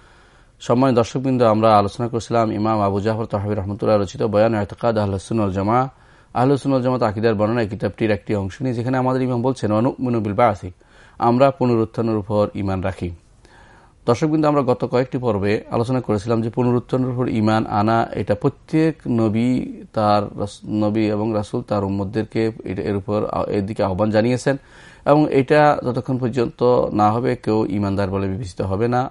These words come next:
প্রত্যেকে ঈমান আনতে হবে যে পুনরুত্থ-, পুনরুত্থান হবে। এবং এই পুনরুত্থানের উপর আমরা কিছু দলিল পেশ করেছি কোরআন সুন্নাহ ভিত্তিক, এবং আমরা বলেছি যে এ এমন এক জিনিস যে প্রত্যেক, আহ, নবী এর কথা আলোচনা করেছেন এবং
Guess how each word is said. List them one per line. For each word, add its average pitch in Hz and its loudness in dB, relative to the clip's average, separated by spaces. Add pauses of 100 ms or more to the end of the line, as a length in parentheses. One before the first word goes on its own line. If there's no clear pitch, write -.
(140)
প্রত্যেকে 135 -4
ঈমান 110 0
আনতে 101 -2
হবে 113 0
যে 110 -4
পুনরুত্থ-, 101 -6
পুনরুত্থান 98 -4
হবে। 101 0 (480)
এবং 131 2
এই 131 4
পুনরুত্থানের 139 0
উপর 135 0
আমরা 110 2
কিছু 113 -2
দলিল 107 2
পেশ 95 -2
করেছি 110 -4
কোরআন 98 0
সুন্নাহ 98 -4
ভিত্তিক, 104 -6
এবং 101 -2
আমরা 104 -2
বলেছি 113 -4 (420)
যে 131 6
এ 147 4
এমন 143 6
এক 147 2
জিনিস 120 0
যে 110 2
প্রত্যেক, 165 -2 (180)
আহ, 110 4
নবী 117 4 (120)
এর 104 4 (220)
কথা 104 0
আলোচনা 98 0
করেছেন 127 -2
এবং 104 0